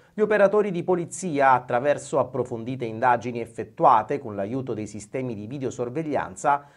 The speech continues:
hanno accertato che il furto era stato commesso dalla sopracitata donna, la quale, durante i controlli di sicurezza a cui si era sottoposta al fine di intraprendere un viaggio aereo per la Germania,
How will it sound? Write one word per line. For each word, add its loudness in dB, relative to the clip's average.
hanno 2
accertato 4
che -4
il -4
furto -2
era 2
stato 0
commesso -4
dalla 0
sopracitata 0
donna, 0
la 2
quale, 4
durante -4
i -6
controlli -4
di -8
sicurezza -2
a 2
cui -8
si -8
era 0
sottoposta -2
al -6
fine -6
di -8
intraprendere -4
un -10
viaggio -2
aereo 0
per -6
la -2
Germania, -4